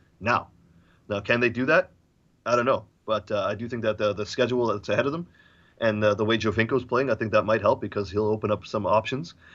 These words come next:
And the ske-, with the schedule being what it is, a lot of home heavy games, a lot of, uh, a lot of games against, uh, opponents that give up a lot of goals, I do think that this is the time that they could probably get his confidence up, uh,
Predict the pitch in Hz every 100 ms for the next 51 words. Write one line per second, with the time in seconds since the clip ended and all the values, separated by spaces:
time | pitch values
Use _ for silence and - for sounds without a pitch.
0 | - - 110 104 139 127 107 123 - 131
1 | 131 123 123 113 107 101 120 135 - _
2 | _ - 107 101 107 104 117 123 120 120
3 | 113 117 117 110 107 110 107 104 104 98
4 | 98 104 92 117 110 104 107 101 110 98
5 | 107 113 101 107 110 107 98 104 101 120
6 | 127 135 _ - - 110 101 131 127 117
7 | 98 113 123 107 98 107 104 92 98 92
8 | - 107 98 92 127 123 - 101 95 95
9 | 90 95 98 90 82